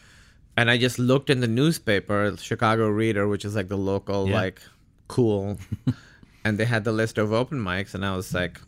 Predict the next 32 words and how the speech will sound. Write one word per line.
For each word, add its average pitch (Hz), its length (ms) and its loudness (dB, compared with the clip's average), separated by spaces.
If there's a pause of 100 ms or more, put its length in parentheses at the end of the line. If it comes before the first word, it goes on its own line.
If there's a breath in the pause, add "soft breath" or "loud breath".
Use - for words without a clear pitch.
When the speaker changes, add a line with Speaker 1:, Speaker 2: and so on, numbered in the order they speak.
Speaker 1:
"All 101 80 0
right, 127 160 4
I'm 117 120 0
just 113 160 -6
gonna 117 340 0 (420)
go 120 200 4
to 151 80 -2
these, 98 280 -2
I 82 120 -4
guess." 87 320 -6
So 101 120 -2
I 107 60 0
just 156 240 0
started 196 520 0
going. 113 680 0 (760 loud breath)
And 135 180 4
the 139 60 4
scene, 214 600 2
the 175 80 2
stand-up 196 480 0
scene 175 200 -2
in 160 100 0
Chicago 147 500 0
at 123 140 0
that - 200 0
point 123 380 -2 (100)
was, 107 720 2
I - 40 -2
mean, 117 140 0
it's 107 160 -2
still 113 240 0
pretty 101 420 -4